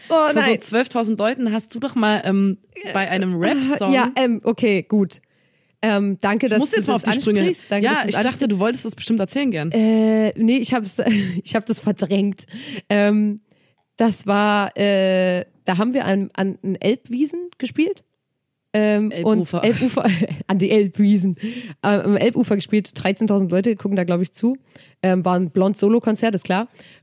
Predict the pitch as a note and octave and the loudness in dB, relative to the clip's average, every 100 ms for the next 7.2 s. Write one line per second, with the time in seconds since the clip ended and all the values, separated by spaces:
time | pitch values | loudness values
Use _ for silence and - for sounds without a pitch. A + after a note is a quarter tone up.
0 | - G3+ G#3+ - G3+ G3+ G#3 G#3 A#3+ C4 | -2 0 2 2 2 4 2 2 2 4
1 | D#4+ F#4 - D4+ A#3+ C4 - A4 G#3 F#3+ | 4 4 2 0 0 -4 0 2 2 2
2 | F3 A3 A3 - G#3 A3+ G3+ F3+ G#3+ G3+ | 0 -2 -2 -2 -2 -2 -4 -2 -2 -2
3 | G3 D#3 G#3+ A3+ C#3 - _ _ _ - | -2 0 0 0 -2 -12 _ _ _ -16
4 | D3+ A#3 G#3+ C4+ B3+ C4 B3+ A#3 G3 F#3+ | -4 0 2 2 2 2 2 2 2 0
5 | E3 B2+ C#3 - D3+ E3+ - A#3+ C#4 - | -2 -4 -10 -6 -4 -4 0 2 2 0
6 | A3+ G#3+ G3 _ F#3 A3 C4 A#3+ A3 A3+ | -2 -2 -4 _ -2 -2 -2 -4 2 2
7 | A3+ | 2